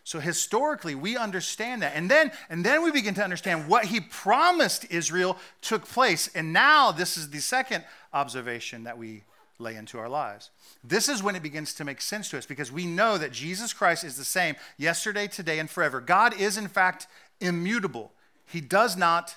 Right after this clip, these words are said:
change. And if we see him respond to Israel, God's people, that way,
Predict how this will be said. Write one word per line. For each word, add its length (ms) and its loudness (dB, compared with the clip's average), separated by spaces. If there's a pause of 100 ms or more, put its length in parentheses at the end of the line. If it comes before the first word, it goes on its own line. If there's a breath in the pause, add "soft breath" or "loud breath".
change. 460 0 (160 loud breath)
And 140 -2
if 100 -8
we 80 -4
see 320 2
him 180 4
respond 440 0
to 180 -4
Israel, 640 0 (240 loud breath)
God's 280 6
people, 320 -6
that 220 6
way, 200 2